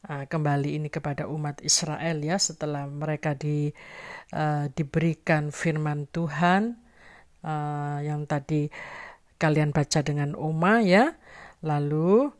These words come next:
eh, untuk hal ini, engkau harus mengajarkan kepada anak-anakmu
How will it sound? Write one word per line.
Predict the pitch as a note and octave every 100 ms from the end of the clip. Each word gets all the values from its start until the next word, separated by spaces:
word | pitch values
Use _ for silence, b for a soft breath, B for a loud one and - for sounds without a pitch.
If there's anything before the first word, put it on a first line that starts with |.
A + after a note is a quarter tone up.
| B B B
eh, | F#3+ D3+ C#3+ C#3 C#3
untuk | D3 D#3 D#3
hal | D#3+ D#3
ini, | - E3 E3 F#3 A3 D4+ - B B B B B B -
engkau | F3 - F3+ F3+ G3 G#3+ D4
harus | - E3 F3+ F3 F3+ C4+ - - G3
mengajarkan | F3+ F3+ F3 - F3 E3+ G#3+ G#3+
kepada | G3+ F#3 F#3+ F3+ A3+ -
anak-anakmu | - G3+ G3+ G3+ - G3 G3+ G3+ G3+ _ G#3 A#3 A#3 F3 D#3